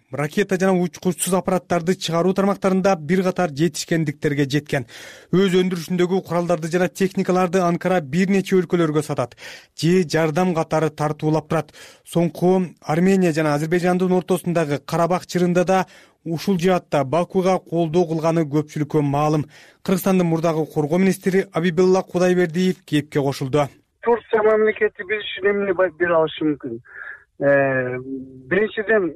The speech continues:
Speaker 2: э, аскердик машиналарды бериши мүмкүн. Э, брондолгон машиналарды да бериши мүмкүн, эгер ошондой келишим боло турган болсо.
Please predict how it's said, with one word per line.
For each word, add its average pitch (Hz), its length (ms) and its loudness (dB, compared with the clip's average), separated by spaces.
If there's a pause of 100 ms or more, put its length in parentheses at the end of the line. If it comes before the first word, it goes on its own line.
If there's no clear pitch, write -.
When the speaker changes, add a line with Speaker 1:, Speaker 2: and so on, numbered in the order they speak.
Speaker 2:
э, 143 360 -4
аскердик 185 460 -2
машиналарды 190 640 0
бериши 165 320 -2
мүмкүн. 123 360 -14 (180)
Э, 147 300 2
брондолгон 196 640 2
машиналарды 196 560 0
да 196 60 2
бериши 196 340 -2
мүмкүн, 214 400 -2
эгер 156 220 -2
ошондой 151 440 -2 (480)
келишим 160 380 2
боло 147 200 4
турган 131 360 -4
болсо. 120 320 -12